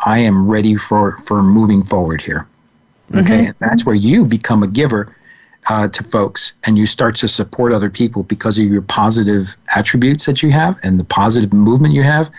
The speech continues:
Speaker 1: You start to inspire people around you. Oh my gosh, that's so incredible when I think about it.
Speaker 2: Exactly. And that's where you add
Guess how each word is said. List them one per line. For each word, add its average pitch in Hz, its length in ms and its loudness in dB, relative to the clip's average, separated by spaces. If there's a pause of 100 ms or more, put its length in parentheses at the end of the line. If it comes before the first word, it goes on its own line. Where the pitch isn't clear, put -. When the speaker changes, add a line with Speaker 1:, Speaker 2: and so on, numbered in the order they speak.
(260)
Speaker 1:
You 117 80 0
start 120 280 -2
to 123 100 -2
inspire 107 480 0
people 98 360 -2
around 90 440 0
you. 65 280 -6 (440)
Oh 104 40 -2
my 101 120 2
gosh, 98 260 0
that's 98 160 -2
so 101 140 0
incredible 92 480 -2
when 82 140 -2
I 82 60 -4
think 95 220 -2
about 78 280 -4
it. - 60 -12 (600)
Speaker 2:
Exactly. 233 680 -2
And 247 160 2
that's 294 220 -2
where 285 100 2
you 226 160 2
add 240 520 -2